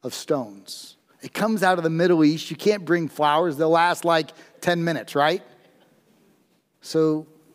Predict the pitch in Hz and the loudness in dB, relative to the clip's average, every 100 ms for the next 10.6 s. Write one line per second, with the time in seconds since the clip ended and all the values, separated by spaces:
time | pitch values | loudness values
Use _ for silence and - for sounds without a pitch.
0 | _ _ _ - 135 185 185 - - 190 | _ _ _ -10 -2 -2 -2 -4 -2 0
1 | 175 135 127 127 - 185 180 160 - - | 0 -2 -4 -6 -6 -2 -2 -2 -8 -6
2 | 156 151 139 - 190 180 - 143 - - | -2 -2 -6 -4 -4 -4 -8 -12 -6 -2
3 | 175 160 - - - _ _ 160 156 190 | 0 0 -4 -16 -20 _ _ -6 -2 0
4 | 220 190 117 107 - _ _ 156 170 - | 0 0 -6 -12 -20 _ _ -2 -2 -4
5 | 175 170 139 107 - - - _ _ _ | -6 -6 -10 -16 -20 -20 -20 _ _ _
6 | _ _ _ _ _ _ _ _ _ _ | _ _ _ _ _ _ _ _ _ _
7 | _ _ - 120 - - - 202 202 208 | _ _ -16 -12 -12 -12 -10 -4 -2 -2
8 | 143 - - - - - 160 175 143 147 | -4 -10 -20 -20 -18 -4 0 0 -2 -4
9 | 156 240 240 214 - - - - 226 233 | 0 0 0 -4 -8 -16 -8 -2 0 0
10 | 147 107 107 104 - | -2 -8 -14 -14 -14